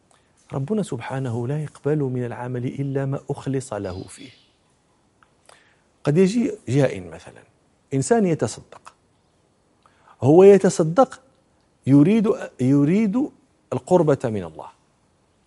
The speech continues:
وفي الوقت نفسه يريد أن يقال فيه: "هذا رجل صالح يتصدق على الأيتام وعلى"، يريد هذا ويريد ذاك،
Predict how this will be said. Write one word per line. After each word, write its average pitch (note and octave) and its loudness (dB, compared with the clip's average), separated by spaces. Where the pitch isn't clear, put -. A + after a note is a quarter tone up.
وفي A#3 10
الوقت E4 6
نفسه B2+ 0
يريد D#3+ 2
أن F#3 0
يقال D3 -2
فيه: B3+ -2
"هذا D#3+ 0
رجل D#3+ -4
صالح A#2+ -4
يتصدق A#2+ -10
على A#2 -8
الأيتام G2+ -10
وعلى"، - -18
يريد G#3 8
هذا A3 10
ويريد C#4 8
ذاك، G2+ -2